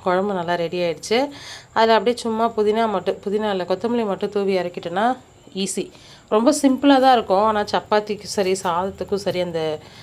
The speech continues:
தொக்கு ரொம்பவே நல்லாயிருக்கும். இட்லி தோசைக்குமே நல்லாயிருக்கும். நீங்க வேணா சும்மா ட்ரை பண்ணி பாருங்க. உங்களுக்கு வேற எதுவுமே ஆப்ஷன் இல்ல, காய்கறி இல்ல, வீட்ல வெங்காயம் தக்காளி தான் இருக்கு, டைமும் ரொம்ப கம்மியா இருக்கு அப்படின்னா இதை வச்சிங்கன்னா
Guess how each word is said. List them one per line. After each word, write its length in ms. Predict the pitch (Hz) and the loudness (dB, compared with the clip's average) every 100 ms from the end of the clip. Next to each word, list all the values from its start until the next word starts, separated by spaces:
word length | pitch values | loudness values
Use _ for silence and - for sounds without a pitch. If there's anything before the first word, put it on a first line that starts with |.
| - - | -18 -2
தொக்கு 220 | 214 208 | 0 2
ரொம்பவே 300 | 220 202 208 | 2 2 0
நல்லாயிருக்கும். 600 | 208 180 175 175 202 269 285 - | 0 0 0 0 0 0 -2 -10
இட்லி 240 | 196 208 247 | -6 -2 2
தோசைக்குமே 540 | 214 202 190 180 196 | 2 0 -6 -6 -4
நல்லாயிருக்கும். 560 | 196 156 165 170 165 - - - - - | -4 -2 -2 -2 -6 -10 -12 -20 -12 -4
நீங்க 160 | 190 | 2
வேணா 240 | 190 208 233 | 2 2 -2
சும்மா 300 | 233 220 226 | -2 -4 -2
ட்ரை 240 | 214 226 | -2 0
பண்ணி 200 | 254 220 | 0 0
பாருங்க. 340 | 165 156 160 | -2 -2 -2
உங்களுக்கு 540 | 165 170 165 170 165 143 - - - | -2 -4 -2 -2 -2 -4 -12 -16 -4
வேற 180 | 170 180 | 0 0
எதுவுமே 240 | 185 208 | 0 2
ஆப்ஷன் 360 | 190 190 208 196 | 2 0 -2 -2
இல்ல, 180 | 175 | -2
காய்கறி 440 | 175 170 180 190 180 | 0 0 0 0 -2
இல்ல, 280 | 165 165 165 | -4 -4 -4
வீட்ல 360 | 170 180 165 | -6 -4 -4
வெங்காயம் 240 | 170 180 185 | -2 -2 -4
தக்காளி 280 | 175 151 | -6 -6
தான் 220 | 151 175 170 | -4 -4 -4
இருக்கு, 520 | 175 180 170 165 165 - - - - - | -6 -6 -6 -6 -6 -16 -20 -20 -6 2
டைமும் 640 | 185 240 247 240 262 226 | 2 4 2 2 0 0
ரொம்ப 260 | 175 175 190 | -2 -2 -2
கம்மியா 340 | 185 175 180 | -2 -2 -2
இருக்கு 180 | 175 175 | -2 -2
அப்படின்னா 420 | 165 165 190 277 - - - - | -6 -4 0 0 -2 -18 -20 -10
இதை 220 | 202 208 202 | 0 2 2
வச்சிங்கன்னா 640 | 202 247 233 185 208 | 0 -2 0 2 2